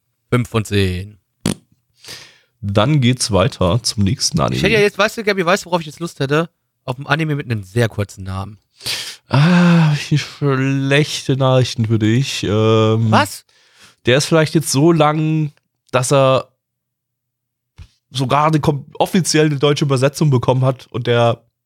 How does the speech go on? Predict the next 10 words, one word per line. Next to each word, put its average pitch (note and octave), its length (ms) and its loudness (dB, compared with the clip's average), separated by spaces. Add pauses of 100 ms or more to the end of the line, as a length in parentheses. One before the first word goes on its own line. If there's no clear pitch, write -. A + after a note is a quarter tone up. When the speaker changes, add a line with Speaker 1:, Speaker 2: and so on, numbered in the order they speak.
(100)
Speaker 2:
die C3 60 -2
deutsche D3+ 240 2
Übersetzung C#3 400 0
ist C3 100 -4
ein B2 60 0
vollständiger B2+ 580 0
Satz. G#2 460 0 (2500)
Also, C3 400 0
Speaker 1:
Ja, G#2+ 220 -6
dann. G2 440 -6